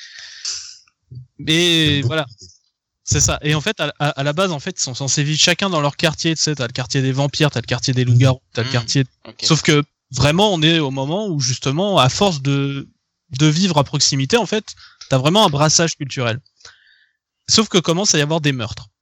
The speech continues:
Speaker 1: Donc par exemple, on va, euh, je dis que le premier, on va utiliser la lumière du soleil pour tuer un vampire. Et donc petit à petit, euh, t'as un peu, euh, toutes les vieilles peurs, euh...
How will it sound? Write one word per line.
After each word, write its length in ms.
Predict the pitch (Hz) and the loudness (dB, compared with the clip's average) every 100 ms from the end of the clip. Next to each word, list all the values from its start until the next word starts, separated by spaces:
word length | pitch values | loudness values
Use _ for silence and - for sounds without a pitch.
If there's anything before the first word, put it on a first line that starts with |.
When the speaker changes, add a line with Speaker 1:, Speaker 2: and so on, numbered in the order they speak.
| _ _ _ _ _ _ _ _ _ _ _ _ - | _ _ _ _ _ _ _ _ _ _ _ _ -8
Speaker 1:
Donc 160 | 135 127 | -6 0
par 120 | 127 | 2
exemple, 300 | 127 175 - | 4 2 -2
on 100 | 143 | -6
va, 460 | 143 139 143 143 120 | 0 2 2 2 -2
euh, 300 | 117 62 - - | -6 -10 -14 -12
je 200 | 135 120 | -6 -2
dis 160 | 131 139 | -2 0
que 80 | 139 | 2
le 60 | 123 | 2
premier, 480 | - 135 143 175 | 2 -2 0 0
on 80 | 190 | 0
va 100 | 131 | 0
utiliser 340 | 127 151 139 151 | -2 0 0 0
la 100 | 127 | 0
lumière 280 | 131 147 | -2 -2
du 80 | 135 | -2
soleil 320 | 127 131 170 | -2 0 0
pour 140 | 185 143 | 0 -4
tuer 100 | 170 | -2
un 80 | 151 | -2
vampire. 360 | 147 131 117 - _ _ _ _ - _ _ - - - - | -4 -6 -8 -10 _ _ _ _ -20 _ _ -20 -20 -12 0
Et 160 | 170 | 2
donc 180 | 165 170 | 2 -2
petit 320 | - 160 175 | -6 -4 -2
à 60 | 143 | -2
petit, 380 | 123 - 208 202 | -2 -2 0 0
euh, 260 | 147 139 135 | 0 -2 -2
t'as 120 | 151 | 0
un 120 | 147 | 0
peu, 300 | 135 160 170 | 0 -2 0
euh, 60 | 139 | -2
toutes 220 | - 135 | -4 -4
les 100 | 139 | -2
vieilles 360 | 127 120 165 151 | 0 2 4 2
peurs, 500 | - 156 160 156 131 | 2 4 4 4 2
euh... 920 | 123 123 117 113 117 110 110 113 110 | 0 -2 -2 -2 -2 -2 -2 -2 -4